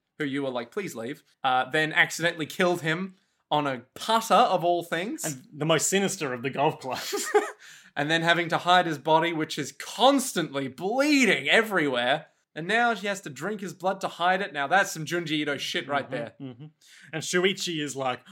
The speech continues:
Speaker 2: "Oh, I guess I was just imagining things. I'll be in the main building.
Speaker 1: Off
Speaker 2: Bye."
Speaker 1: you are, bye.
Speaker 2: Rohan chimes in again now.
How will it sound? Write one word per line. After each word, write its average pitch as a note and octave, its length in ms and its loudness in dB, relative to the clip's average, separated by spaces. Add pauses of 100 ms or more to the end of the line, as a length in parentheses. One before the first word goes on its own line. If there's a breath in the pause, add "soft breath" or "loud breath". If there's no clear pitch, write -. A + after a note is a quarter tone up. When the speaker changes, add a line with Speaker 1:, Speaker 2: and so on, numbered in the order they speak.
(140 loud breath)
Speaker 2:
"Oh, F3+ 260 4
I F3+ 100 6
guess G3 260 4
I G3+ 160 6
was F#3+ 180 4
just E3+ 160 -4
imagining C#3 560 0
things. C#3 420 -6
I'll C3 180 -2
be D3+ 140 2
in D#3+ 80 0
the E3+ 80 0
main F3+ 300 2
building. D#3+ 560 2
Speaker 1:
Off F#3+ 260 2
Speaker 2:
Bye." G#3+ 360 8
Speaker 1:
you F#3 40 4
are, F3+ 280 2
bye. F3 600 2 (220)
Speaker 2:
Rohan F#3 400 4
chimes D3+ 340 -2
in D3+ 100 -2
again C3 360 -2
now. C#3+ 320 0